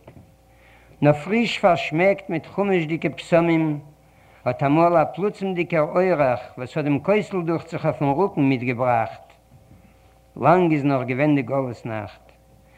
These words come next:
ביז איז די קלויז אוועק מיט אש און רויך און אויך די יידן.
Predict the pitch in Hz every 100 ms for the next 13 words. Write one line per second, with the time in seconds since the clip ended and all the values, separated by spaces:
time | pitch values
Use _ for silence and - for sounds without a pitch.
0 | - - - 165 - 165 165 - 185 220
1 | 220 180 147 170 190 185 165 139 139 143
2 | 160 160 - 123 110 143 151 151 123 -
3 | - _ _ - - 143 160 170 190 202
4 | 151